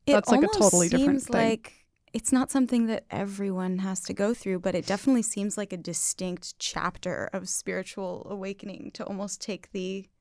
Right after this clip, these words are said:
Speaker 1: illusion of separation as far as it can go. In fact, I think we've done that as a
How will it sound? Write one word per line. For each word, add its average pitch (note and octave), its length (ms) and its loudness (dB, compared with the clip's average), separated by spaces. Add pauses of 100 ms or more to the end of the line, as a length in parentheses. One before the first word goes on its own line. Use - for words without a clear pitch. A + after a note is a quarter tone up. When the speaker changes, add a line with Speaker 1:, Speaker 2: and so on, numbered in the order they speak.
(300)
Speaker 1:
illusion G3 640 0
of F3 100 -2
separation F3 680 -2
as F3 160 -8
far D#3 220 -2
as F3 120 -4
it E3+ 100 -8
can E3+ 160 -8
go. E3+ 460 -2
In F#3+ 100 -2
fact, F#3 320 -2
I F3+ 80 -6
think F#3+ 240 -8
we've F#3 200 -6
done F#3+ 220 0
that F3+ 180 0
as E3+ 180 -6
a E3 200 -8